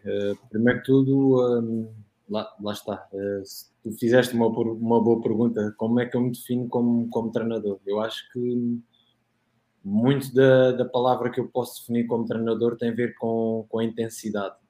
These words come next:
Hum, eu acho que é, é, é a palavra-chave, ou seja, hum, tendo em conta quando a gente quer também construir o próprio planeamento, eh, ao nível do treino, nós sabemos que a intensidade é talvez dos fatores mais importantes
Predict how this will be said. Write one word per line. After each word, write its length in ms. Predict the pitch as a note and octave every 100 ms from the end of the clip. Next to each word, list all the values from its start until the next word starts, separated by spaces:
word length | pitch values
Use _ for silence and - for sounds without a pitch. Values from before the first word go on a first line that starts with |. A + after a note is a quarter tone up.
| _ G2+
Hum, 560 | G2 G2 F#2+ F#2+ F#2+ F#2+ _ _ _ -
eu 120 | G2+
acho 180 | G#2+ -
que 60 | A2+
é, 220 | G#2+ G#2+ G#2+
é, 720 | G#2+ G#2 G2+ G2+ G2+ - G#2+
é 20 |
a 80 | A2
palavra-chave, 680 | G#2+ G#2+ G#2+ G#2+ - G2+ G#2 -
ou 100 | A2
seja, 340 | G#2 G#2 G2 F#2+ _ -
hum, 580 | G2+ G2+ G2 G2 G2 G2 _ _ _ _ _ _ _ _
tendo 180 | G#2+ G#2+
em 80 | A#2+
conta 240 | A#2+ A#2 B2+
quando 240 | B2+ A#2+
a 40 |
gente 260 | A#2 A#2+ A#2
quer 280 | A#2+ A#2+ A2
também 320 | A#2 A#2 A#2
construir 640 | A#2 A#2 - - A#2 A#2 A2+
o 100 | A2
próprio 420 | A#2 A2+ - A2+
planeamento, 720 | A#2+ A2+ A2 A2 G#2+ A2 G#2 - _ G#2+
eh, 280 | G#2 G#2
ao 140 | G#2 G#2
nível 300 | A2 G#2 G#2
do 100 | G#2
treino, 360 | G#2 G#2+ G#2 G#2
nós 180 | G#2+
sabemos 380 | - A2 G#2+ G#2
que 100 | -
a 40 | G#2+
intensidade 600 | G#2+ G#2 - G#2 G#2+ G#2
é 40 |
talvez 440 | G2+ G#2 G#2+ G2 -
dos 180 | G2+
fatores 420 | - G2+ G#2+ G2 -
mais 260 | G#2 G2+
importantes 640 | G#2 - - G#2+ G2+ -